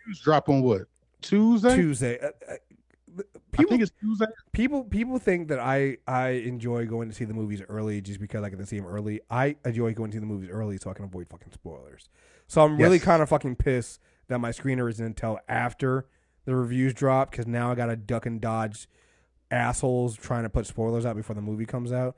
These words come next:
Speaker 2: I think it'll be, for the most part, okay, because
Speaker 1: You know
Speaker 2: it's not as many people. It's just people that went to the premiere,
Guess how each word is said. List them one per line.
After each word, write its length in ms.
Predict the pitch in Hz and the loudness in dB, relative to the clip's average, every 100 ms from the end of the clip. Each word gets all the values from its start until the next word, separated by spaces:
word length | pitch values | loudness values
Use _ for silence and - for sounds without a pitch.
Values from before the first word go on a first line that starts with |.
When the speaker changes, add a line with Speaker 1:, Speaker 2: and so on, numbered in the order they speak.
| _ _ _ - | _ _ _ 2
Speaker 2:
I 80 | 151 | 2
think 180 | 151 202 | 4 2
it'll 160 | 202 | 2
be, 340 | 165 165 147 143 _ | -2 -2 -4 -8 _
for 120 | - | -6
the 80 | 135 | -2
most 200 | 123 - | -2 0
part, 160 | 123 - - | -2 -4 -4
okay, 960 | 117 107 - - 123 104 95 82 80 - _ _ _ _ _ _ _ | -4 -4 -12 -8 -4 -4 -6 -10 -16 -20 _ _ _ _ _ _ _
because 640 | 123 113 - 123 117 113 107 104 | -8 -6 -2 0 2 0 -2 -4
Speaker 1:
You 40 | 104 | -4
know 80 | - _ _ _ | -4 _ _ _
Speaker 2:
it's 200 | 135 127 | -6 -2
not 240 | 135 147 | -2 0
as 200 | 127 117 | -2 -4
many 240 | 117 120 131 | -4 -4 -4
people. 300 | - 139 143 | -4 -4 -4
It's 160 | 117 - | -6 -6
just 180 | 135 | -6
people 180 | - 127 | -2 0
that 60 | 120 | 0
went 140 | 117 | -2
to 60 | 110 | -8
the 60 | |
premiere, 520 | - 101 107 110 123 | -12 -8 -6 -4 -4